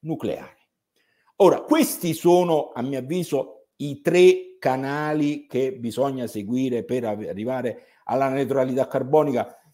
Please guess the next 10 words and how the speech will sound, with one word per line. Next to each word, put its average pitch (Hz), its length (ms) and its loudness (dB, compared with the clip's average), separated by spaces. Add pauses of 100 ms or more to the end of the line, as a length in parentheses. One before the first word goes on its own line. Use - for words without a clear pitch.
che - 100 -6
non 139 120 -2
si 147 100 0
arriverà 143 300 4
nel 143 160 -2
duemilacinquanta, 143 880 0
si 117 100 -4
arriverà 123 360 -2
nel 127 180 -6
duemilacinquantacinque, 127 1200 -6